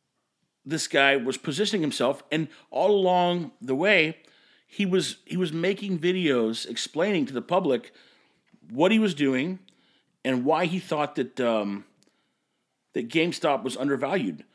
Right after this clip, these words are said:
Never once did he encourage anyone to go do anything. He, he only posted screenshots of his movements, so, like, what he did for the day after the trading closed.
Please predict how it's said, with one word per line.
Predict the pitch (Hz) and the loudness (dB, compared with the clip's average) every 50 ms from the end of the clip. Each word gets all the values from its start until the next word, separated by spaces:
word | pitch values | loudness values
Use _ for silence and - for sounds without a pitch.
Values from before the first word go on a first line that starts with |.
| _ _ _ _ _ _ _ _ _ _ _ _ _ _ _ _ _ _ | _ _ _ _ _ _ _ _ _ _ _ _ _ _ _ _ _ _
Never | - 139 151 190 214 214 247 226 | -4 0 2 2 2 4 2 2
once | 214 208 220 233 220 - | 2 2 2 2 2 0
did | - - 139 | -2 -4 -2
he | 180 196 | -2 -2
encourage | 190 185 - 190 185 170 131 - | -2 -2 -2 -2 -2 -2 -2 -2
anyone | 175 208 214 196 185 170 | 0 0 0 0 0 -2
to | 156 | -2
go | 143 156 151 143 | 0 0 0 2
do | 131 131 127 | 2 0 0
anything. | 127 131 123 - 107 78 69 64 - _ _ _ _ _ _ _ _ _ _ | 0 0 -2 -4 -6 -8 -8 -10 -14 _ _ _ _ _ _ _ _ _ _
He, | - 185 - - | -14 -12 -12 -10
he | - 170 - - - | -8 -10 -8 -4 -2
only | 180 202 220 233 247 233 | 0 2 2 2 2 2
posted | 247 - 185 196 185 190 - 190 165 | 0 0 0 0 0 0 -2 -6 -6
screenshots | - - - 143 151 175 170 - - 151 120 107 104 - - - - - _ - | -6 -6 -4 -4 -2 -2 -2 -2 -2 0 0 0 -2 -4 -10 -12 -12 -10 _ -4
of | 117 117 | -4 -2
his | 120 117 110 110 | -2 -4 -4 -2
movements, | 120 135 151 139 107 101 85 - | 0 2 2 2 0 -2 -6 -6
so, | - 120 | -4 -4
like, | 110 110 107 | -2 -2 -2
what | 110 127 165 170 - | 0 0 0 0 0
he | 175 | -2
did | 151 156 165 160 - | -2 -2 -2 -2 -4
for | - 151 | -6 -6
the | 139 | -4
day | 131 135 135 147 180 202 196 - - - - _ _ _ _ - - | 0 0 2 2 0 -2 -4 -8 -16 -20 -20 _ _ _ _ -2 0
after | 156 165 - - 170 | 0 0 0 -2 -8
the | 151 | -8
trading | 135 - - 170 156 147 139 135 | -6 -4 0 0 2 2 2 0
closed. | 135 135 113 95 82 - - - | 0 0 0 0 0 -4 -6 -12